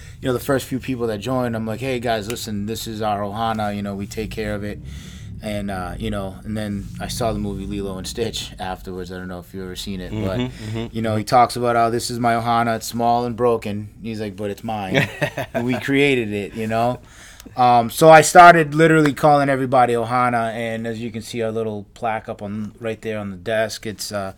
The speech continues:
Speaker 1: a Lilo and Stitch Ohana plaque that, um, one of the members gave to us.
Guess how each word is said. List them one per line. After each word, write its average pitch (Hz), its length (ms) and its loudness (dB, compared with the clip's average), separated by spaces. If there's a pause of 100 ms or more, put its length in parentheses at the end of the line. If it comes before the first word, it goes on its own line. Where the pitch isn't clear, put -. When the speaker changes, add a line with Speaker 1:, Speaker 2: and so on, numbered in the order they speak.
(340)
Speaker 1:
a 110 60 -6
Lilo 120 320 0
and 110 80 -4
Stitch 113 300 -4
Ohana 107 580 -4 (120)
plaque 107 380 -4
that, 95 200 -10 (100)
um, 104 300 -8
one 120 140 -2
of 113 80 -2
the 104 80 -6
members 110 460 -4
gave 101 220 -6
to 104 140 -10
us. 92 260 -10